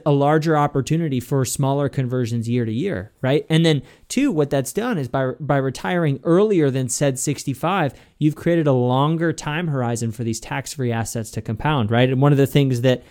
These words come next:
even Edward agrees with is, you know, one of the best ways to have a Roth conversion pay off, irrespective of a tax arbitrage, is a long time horizon.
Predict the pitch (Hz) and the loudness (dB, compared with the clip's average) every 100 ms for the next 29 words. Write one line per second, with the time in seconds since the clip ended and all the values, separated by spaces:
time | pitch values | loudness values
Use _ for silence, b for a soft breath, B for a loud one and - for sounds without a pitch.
0 | b b 160 156 151 233 156 110 120 117 | b b 6 6 6 4 2 2 0 0
1 | 120 123 120 - b b b - 147 120 | -2 -2 -4 -4 b b b -2 2 2
2 | 143 135 117 147 151 - 147 139 131 117 | 2 2 2 2 2 4 2 4 2 2
3 | 110 120 143 - 139 123 120 120 117 - | 2 2 2 2 0 0 0 0 -4 -2
4 | 127 135 123 - 147 147 135 147 131 135 | 0 0 0 2 4 4 2 0 0 0
5 | 123 117 110 165 214 - 117 113 117 107 | 0 -2 -4 -4 -4 -2 -2 -2 -2 -4
6 | 107 135 120 113 117 120 120 117 113 - | -4 -4 -2 0 0 2 2 2 -2 -4
7 | 113 107 101 95 95 95 | -6 -4 -6 -6 -8 -10